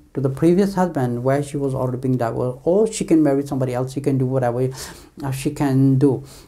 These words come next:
So in, in back in the South Asian countries, this has been too much spread, and this is really an opening a door,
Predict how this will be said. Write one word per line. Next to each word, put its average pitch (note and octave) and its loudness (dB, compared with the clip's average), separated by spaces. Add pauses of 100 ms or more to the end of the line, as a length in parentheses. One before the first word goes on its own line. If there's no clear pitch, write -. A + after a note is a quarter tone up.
(100)
So F#3 -2 (160)
in, F#3 0 (120)
in D3+ 4
back D3 0
in D3 2
the C3 0
South C3 -2
Asian C3+ -4
countries, B2 -2
this E3 -4
has D#3 -4
been C#3+ 0
too F#3 2
much C#3 0
spread, - -4 (240)
and C#3+ 2
this C#3+ -2
is D3 2
really E3 4
an F3+ 2
opening D#3 2
a D3 4
door, C#3+ 2